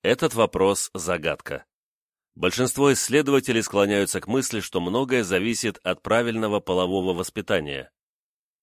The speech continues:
Хотя есть и ещё одна, весьма спорная теория. Она связана с запахами. У мужчин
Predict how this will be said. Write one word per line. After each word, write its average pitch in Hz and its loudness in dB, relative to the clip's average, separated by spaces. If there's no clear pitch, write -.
Хотя - 2
есть 147 2
и 127 -4
ещё 143 0
одна, 73 -2
весьма 101 0
спорная 80 0
теория. 76 -2
Она 120 2
связана 113 0
с 95 -2
запахами. 82 -4
У 90 -4
мужчин 120 0